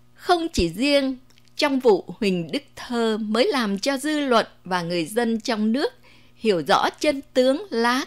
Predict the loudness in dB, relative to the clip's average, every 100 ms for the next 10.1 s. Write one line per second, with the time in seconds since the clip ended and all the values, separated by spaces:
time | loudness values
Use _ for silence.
0 | -6 -4 -2 -4 -4 -4 -4 -10 -6 -4
1 | -2 -2 -4 -10 _ -20 -20 -12 -4 -4
2 | -4 0 0 0 -4 -4 -4 -4 -2 -2
3 | 0 0 0 0 0 2 2 0 0 -2
4 | -10 -2 0 2 0 -2 -4 -10 -20 -20
5 | -20 -20 -20 -20 -14 -2 2 4 4 2
6 | 0 0 2 0 -2 4 6 6 2 0
7 | 0 0 -6 -2 -2 0 -4 -4 -4 -6
8 | -2 -2 -2 -8 -18 _ -20 _ -2 0
9 | 0 0 0 0 0 -2 -2 -2 -4 -6